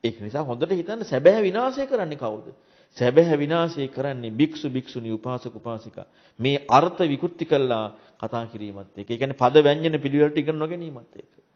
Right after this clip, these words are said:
ඒ භාෂාවට අනුග-, අනුගත වෙලා ඉගෙන ගන්න තිකමත් එක්ක. ඒ සමාජයේ පසුබිමත් එක්ක ඉගෙන ගන්න තිකමත් එක්ක. එයා ශාසනය විනාශ කළා දානවා.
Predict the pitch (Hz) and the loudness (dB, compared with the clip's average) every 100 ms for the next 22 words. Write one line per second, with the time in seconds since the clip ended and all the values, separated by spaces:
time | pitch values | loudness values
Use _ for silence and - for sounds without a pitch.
0 | _ _ _ _ _ _ _ _ 139 135 | _ _ _ _ _ _ _ _ 2 4
1 | 131 156 185 175 151 175 202 139 175 233 | 6 6 6 6 4 4 4 4 4 4
2 | 233 214 196 170 170 160 151 143 143 123 | 6 6 6 4 2 2 -2 -4 -6 -8
3 | 113 - 92 _ _ _ _ _ _ _ | -12 -16 -20 _ _ _ _ _ _ _
4 | _ 151 147 151 175 190 196 170 208 262 | _ 4 4 4 6 6 4 2 0 0
5 | 262 262 202 185 180 160 151 139 131 117 | -2 -2 -4 0 0 0 -2 -6 -8 -12
6 | - 87 _ _ _ _ _ 117 113 110 | -14 -20 _ _ _ _ _ -4 -4 -4
7 | 107 104 110 113 110 107 107 107 131 165 | -8 -6 -6 -6 -10 -12 -10 -10 -8 -10
8 | 165 - 101 92 98 90 | -12 -18 -18 -18 -20 _